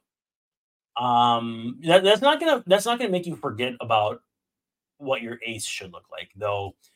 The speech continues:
Twins not as desperately seeking one of those with Pablo Lopez in tow. Um,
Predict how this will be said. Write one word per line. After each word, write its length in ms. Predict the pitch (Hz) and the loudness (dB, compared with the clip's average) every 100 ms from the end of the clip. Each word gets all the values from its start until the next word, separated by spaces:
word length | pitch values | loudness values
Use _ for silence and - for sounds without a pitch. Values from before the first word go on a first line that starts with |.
| _ _ _ _ | _ _ _ _
Twins 320 | 127 117 107 | -4 -4 -6
not 380 | 104 110 113 - _ | 0 2 2 0 _
as 240 | 110 104 92 | -10 -8 -8
desperately 560 | 120 110 - 123 107 | -4 -4 -4 -8 -6
seeking 500 | 101 - 117 117 110 | -6 -6 -8 -6 -6
one 120 | 101 101 | -6 -8
of 100 | 90 | -8
those 320 | 98 95 90 | -8 -8 -6
with 360 | 104 98 - - _ _ _ _ _ - | -6 -6 -8 -20 _ _ _ _ _ 0
Pablo 240 | 110 104 | 2 0
Lopez 460 | 104 104 104 95 95 | -2 -4 -6 -10 -10
in 160 | 92 | -10
tow. 320 | - - - _ _ _ _ _ _ | -8 -8 -8 _ _ _ _ _ _
Um, 600 | 117 110 110 110 107 110 | -2 0 0 0 -4 -8